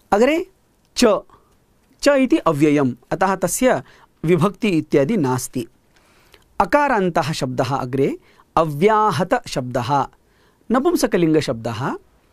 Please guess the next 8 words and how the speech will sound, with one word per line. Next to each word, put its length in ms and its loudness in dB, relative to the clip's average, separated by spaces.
तृतीया 360 2
विभक्तेः 800 -4
बहुवचनम् 800 0
अत्र 200 -4
अस्ति। 360 -4
स्वैरगतशब्दः 1700 0
अकारान्तः 800 -2
नपुंसकलिङ्गशब्दः, 1300 -2